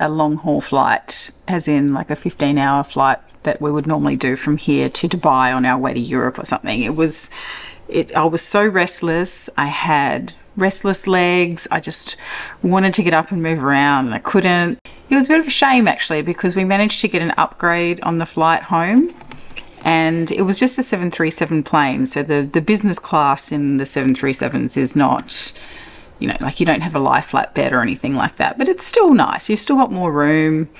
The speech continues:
They serve you nicer food, you know. It's nice. I was a bit of a zombie yesterday. I did not work yesterday because, uh, obviously I'd had no <laughs> s-,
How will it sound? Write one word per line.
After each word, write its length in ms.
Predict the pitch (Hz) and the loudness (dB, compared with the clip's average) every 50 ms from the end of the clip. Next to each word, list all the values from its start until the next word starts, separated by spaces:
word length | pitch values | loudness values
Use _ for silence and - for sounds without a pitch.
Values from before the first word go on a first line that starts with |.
| - - - - - - - - | -20 -20 -20 -20 -20 -20 -12 -4
They 120 | - 185 180 | -2 0 0
serve 260 | - - 208 202 196 | 2 2 2 2 2
you 80 | 196 | 2
nicer 340 | 185 175 170 170 165 - 185 | 2 4 2 2 2 -2 -6
food, 580 | 160 - - 151 131 131 135 135 135 135 - - - - - | -8 -4 -2 -2 0 2 2 2 2 0 -2 -4 -12 -10 -4
you 80 | - - | -2 -2
know. 200 | - - - - - - - - - - - - - - - - - - - - - - - - - | -2 -2 -6 -12 -18 -18 -20 -20 -20 -20 -20 -20 -20 -20 -20 -20 -20 -20 -20 -20 -18 -16 -14 -8 -2
It's 240 | - 196 - - - | -2 -2 -2 0 0
nice. 460 | 214 160 - - 175 - - - - - - - | 0 0 0 -2 -6 -6 -6 -6 -8 -12 -8 -2
I 100 | - 190 | -2 0
was 200 | 180 180 180 175 | 2 2 2 2
a 20 | 180 | 2
bit 140 | 170 196 202 | 2 2 2
of 80 | 180 | 2
a 80 | 185 170 | 2 4
zombie 320 | 160 170 170 175 165 170 | 4 4 2 4 2 2
yesterday. 760 | 160 156 156 156 - - - 170 165 160 160 160 156 156 156 | 2 2 2 0 0 -2 0 0 2 2 2 2 2 0 0
I 100 | - - | 0 -2
did 160 | 160 170 165 175 | -2 0 0 0
not 140 | 175 - | 0 2
work 300 | - 165 160 151 156 - | 2 4 2 2 2 0
yesterday 720 | - 143 156 - - 151 - - - - - - - - - 202 | -4 -4 -4 -2 -4 -4 -2 -2 -2 -4 -4 -6 -10 -12 -10 -6
because, 800 | - 165 - - 175 143 143 135 135 143 - - - - - - - - - - - - - - - - - - - - - - - | -6 -6 -2 0 0 0 2 0 0 0 0 0 0 -2 -4 -8 -20 -20 -20 -20 -20 -20 -20 -20 -20 -20 -20 -18 -16 -14 -14 -10 -4
uh, 320 | - 165 156 147 - - - | 0 0 2 2 2 0 -2
obviously 480 | - 151 - 139 135 - - 139 139 143 143 - | -2 -2 0 0 0 0 -2 -2 -6 -6 -6 -2
I'd 160 | - 151 151 - | -2 -2 -2 -2
had 200 | - 156 151 - | -4 -8 -6 -4
no 80 | 160 | -4
<laughs> 20 | - | -2
s-, 220 | 190 - - - | -2 -2 -2 -4